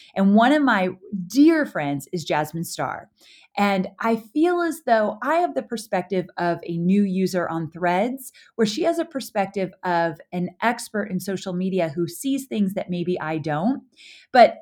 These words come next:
let's just be honest from the get-go. We are not pretending we are experts on Threads. Like, no one is an expert, right? And this is not an episode where I'm going to give you ten marketing tips to crush it on Threads.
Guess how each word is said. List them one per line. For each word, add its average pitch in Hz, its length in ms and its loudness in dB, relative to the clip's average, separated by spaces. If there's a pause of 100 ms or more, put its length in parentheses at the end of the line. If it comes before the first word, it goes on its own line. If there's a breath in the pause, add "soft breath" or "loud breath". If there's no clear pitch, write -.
let's 262 460 2
just 294 240 -6
be 214 120 0
honest 170 300 -4
from 160 160 -8
the 156 60 -6
get-go. - 480 -6
We 226 180 4
are 254 60 2
not 254 220 2
pretending 180 640 -2
we 170 160 2
are 151 220 -2
experts 156 800 -4
on 180 200 2
Threads. - 460 -2
Like, 190 180 2
no 269 260 12
one 226 200 2
is 160 160 -4
an 156 80 -4
expert, - 420 -6
right? 202 300 4 (360 loud breath)
And 233 140 8
this 330 160 4
is 370 120 -2
not 349 220 4
an 277 100 4
episode 233 400 0
where 208 140 2
I'm 202 120 2
going 214 180 2
to 214 60 4
give 214 160 0
you 202 140 0
ten 285 540 2 (340 loud breath)
marketing 220 600 4
tips 196 520 0
to 190 260 0
crush 196 420 0
it 185 140 -4
on 165 200 -6
Threads. - 560 -6